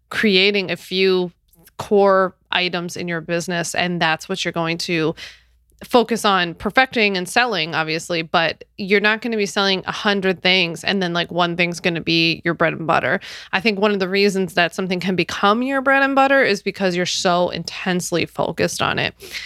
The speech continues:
So I only, for the last four or five years, have only ever sold the Ultimate Bundle and then individual templates. That's it.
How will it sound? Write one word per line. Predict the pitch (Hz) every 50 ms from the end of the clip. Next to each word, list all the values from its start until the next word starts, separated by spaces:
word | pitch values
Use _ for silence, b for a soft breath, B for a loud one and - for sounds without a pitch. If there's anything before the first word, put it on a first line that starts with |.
| B B B
So | - - - 202 190 180 170 165 - _ _
I | - 185 196 196 -
only, | - - - 202 202 202 196 180 175 175
for | 175 - 196
the | 175 165
last | 160 160 165 175 - -
four | - - 170 180 180
or |
five | 180 185 180 175 170 185
years, | 190 180 170 -
have | 196 180 135
only | - 190 196 202 202 196 180 -
ever | - 196 175 180 185
sold | 165 - - 214 202 180 170 165 170 - _ _
the | - 160
Ultimate | 147 156 165 - 208 208 214
Bundle | 220 196 190 208 240 320 - B B B B B B _
and | - 190 202
then | 190 180 170 165 165 156 151 - _ _ -
individual | 196 196 196 185 165 175 175 - - 160 160
templates. | 160 - 160 156 - - - - - - - _ _ -
That's | 175 170 - 165 165 160 - -
it. | - - - - -